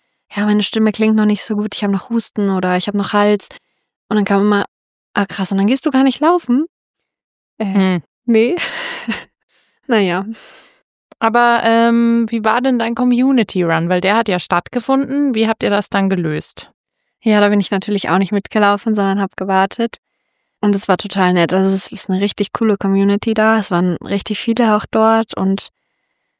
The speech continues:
Speaker 1: einfach schön. Ich meine, es ist nochmal was Besonderes, wenn's so in der alten Heimat ist.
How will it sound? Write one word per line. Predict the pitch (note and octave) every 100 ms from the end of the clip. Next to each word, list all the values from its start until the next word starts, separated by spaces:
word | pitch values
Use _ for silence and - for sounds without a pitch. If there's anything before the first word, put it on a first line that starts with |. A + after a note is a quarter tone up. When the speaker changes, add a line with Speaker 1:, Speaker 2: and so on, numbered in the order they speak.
| _ _ _ _
Speaker 1:
einfach | A#3+ A#3+ A3
schön. | - - A3 G#3+
Ich | G3
meine, | G#3+ G#3
es | -
ist |
nochmal | G#3+ G#3
was | G3 -
Besonderes, | G3 G3 G3 G3 F#3+
wenn's | F#3+ G3
so |
in | G3
der | F#3+
alten | E3+ F#3 G3
Heimat | G3 G#3+ A3 -
ist. | A#3 A3+ -